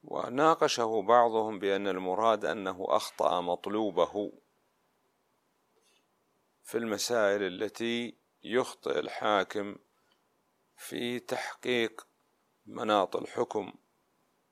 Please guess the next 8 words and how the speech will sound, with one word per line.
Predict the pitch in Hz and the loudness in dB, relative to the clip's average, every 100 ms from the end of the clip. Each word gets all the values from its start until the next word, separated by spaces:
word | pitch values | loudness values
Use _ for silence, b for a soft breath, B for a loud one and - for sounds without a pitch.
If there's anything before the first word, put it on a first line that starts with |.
| _ | _
فيها، | - 127 113 101 98 95 82 - _ _ _ _ _ _ _ _ _ _ _ _ _ _ _ _ _ _ _ _ _ _ _ _ _ _ _ _ _ _ _ _ _ _ _ _ _ _ _ _ _ _ _ _ _ _ _ _ | -8 -4 -2 2 4 6 4 -2 _ _ _ _ _ _ _ _ _ _ _ _ _ _ _ _ _ _ _ _ _ _ _ _ _ _ _ _ _ _ _ _ _ _ _ _ _ _ _ _ _ _ _ _ _ _ _ _
مثل | 123 120 120 | -6 -2 -2
ما | 95 95 | 0 2
لو | 92 92 69 | 2 4 2
أخطأ | - - 98 110 | 0 -4 -2 -2
في | 98 95 | -4 -6
جهة | 87 92 98 - | -4 -4 -4 -4
القبلة، | 85 - 120 120 117 117 | -6 -4 -2 0 0 0